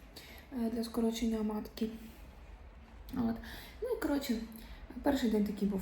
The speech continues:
Мені лікар за-, заборонив, е, вставати. Е, ну, можна встати, але мінімально. Е, заборонив митися, сказав тільки лежати і гарно їсти. Е, спати, лежати, гарно їсти. Ну, насправді в мене не було сил щось робити,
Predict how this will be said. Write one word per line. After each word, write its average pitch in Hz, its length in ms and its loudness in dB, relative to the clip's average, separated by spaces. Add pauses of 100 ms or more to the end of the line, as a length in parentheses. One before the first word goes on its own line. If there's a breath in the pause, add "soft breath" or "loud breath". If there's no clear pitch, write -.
(120)
Мені 208 200 6
лікар 208 260 6
за-, 202 160 2 (360)
заборонив, 208 460 4 (460 loud breath)
е, 202 340 6
вставати. 294 500 0 (460 loud breath)
Е, 214 360 2 (300)
ну, - 140 2 (340)
можна 359 240 4
встати, 220 280 0
але 214 260 4 (140)
мінімально. 220 580 4 (680 loud breath)
Е, 233 360 4 (640)
заборонив 220 500 2
митися, 320 560 2
сказав 254 340 2
тільки 220 300 4
лежати 247 380 2
і 226 40 4
гарно 214 380 4
їсти. - 240 -2 (680 loud breath)
Е, 202 40 4
спати, 339 440 0
лежати, 233 460 2
гарно 214 300 4
їсти. 190 200 -4 (320 loud breath)
Ну, 277 180 4
насправді 247 340 4
в 220 60 2
мене 214 180 4
не 208 100 4
було 202 240 6
сил 202 180 2
щось - 260 -4
робити, 220 360 2